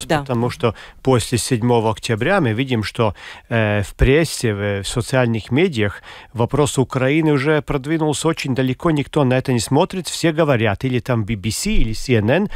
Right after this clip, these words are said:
Speaker 2: они говорят о Газе, то есть насчет, э, а-, арабов и израильтян. И это как раз, э, то, что Россия хотела.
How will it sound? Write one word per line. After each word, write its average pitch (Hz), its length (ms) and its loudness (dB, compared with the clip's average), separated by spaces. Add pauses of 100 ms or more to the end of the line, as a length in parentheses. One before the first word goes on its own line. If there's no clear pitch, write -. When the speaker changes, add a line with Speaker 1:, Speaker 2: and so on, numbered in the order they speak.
(180)
Speaker 2:
они 123 220 4
говорят 151 400 0
о 170 80 2
Газе, 120 500 0 (240)
то 131 100 -2
есть 120 280 -2
насчет, 120 480 -4
э, 127 40 -4
а-, 113 500 -2
арабов 147 540 2
и 139 140 -4
израильтян. 160 640 -2 (220)
И 135 80 2
это 139 200 2
как - 280 -4
раз, 226 360 0
э, 123 200 -8
то, 156 200 2
что 127 260 -2
Россия 147 400 -2
хотела. 196 520 0